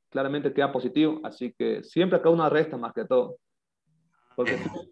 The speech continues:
Speaker 1: siempre acá es positivo y al pasar acá sale como negativo. Así que siempre acá es una resta.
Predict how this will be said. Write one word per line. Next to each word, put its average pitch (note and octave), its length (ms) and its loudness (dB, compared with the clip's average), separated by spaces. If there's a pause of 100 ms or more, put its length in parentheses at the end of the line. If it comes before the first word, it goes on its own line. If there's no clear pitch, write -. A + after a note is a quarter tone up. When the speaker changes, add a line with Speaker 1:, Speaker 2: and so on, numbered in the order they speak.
Speaker 1:
siempre F3 240 4
acá D#3+ 160 2
es E3+ 60 4
positivo D#3+ 680 2
y A#2+ 100 -2
al A#2 100 0
pasar D#3+ 200 0
acá E3 400 0 (120)
sale C3+ 160 -2
como B2+ 140 -6
negativo. C3+ 440 0
Así - 200 -10
que A#2+ 80 -6
siempre D3+ 300 -2
acá C#3 140 2
es C#3 180 -6
una B2+ 160 -4
resta. C3+ 340 0